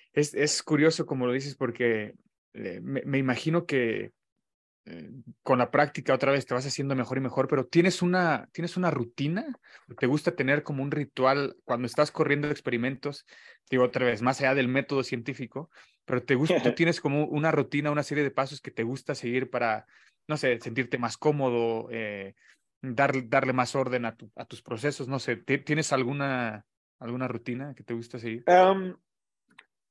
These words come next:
Speaker 2: pues no, yo personalmente no. Y creo que en ciencia muchos no tendrían porque, pues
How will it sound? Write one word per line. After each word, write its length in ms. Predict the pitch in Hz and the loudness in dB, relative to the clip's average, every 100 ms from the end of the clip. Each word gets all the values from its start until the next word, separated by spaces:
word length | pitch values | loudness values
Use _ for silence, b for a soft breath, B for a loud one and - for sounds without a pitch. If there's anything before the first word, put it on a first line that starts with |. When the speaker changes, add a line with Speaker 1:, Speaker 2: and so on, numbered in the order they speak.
| _ _ _ _ _ _ _ _ _ _ _ | _ _ _ _ _ _ _ _ _ _ _
Speaker 2:
pues 160 | - 214 | 4 6
no, 120 | 220 | 6
yo 160 | 156 214 | 6 4
personalmente 680 | 302 - 170 175 165 165 151 | 2 2 2 2 -2 -4 -4
no. 380 | 123 104 98 _ _ _ - | -2 -4 -6 _ _ _ -4
Y 180 | 156 151 | -4 2
creo 260 | 190 214 | 4 4
que 340 | 202 196 147 - _ _ 165 | 4 2 2 -6 _ _ -8
en 540 | 143 131 123 120 120 b b b _ | -6 -4 -2 -2 -6 b b b _
ciencia 340 | 135 143 156 | -4 0 0
muchos 400 | 139 135 131 151 | 2 -2 -2 -2
no 160 | 131 127 | 0 0
tendrían 540 | 139 123 123 139 143 | 0 2 2 2 2
porque, 720 | 120 107 - 113 107 104 101 - _ _ _ _ _ _ _ _ _ - | 2 2 0 -2 0 -2 -6 -14 _ _ _ _ _ _ _ _ _ 4
pues 240 | 160 | 4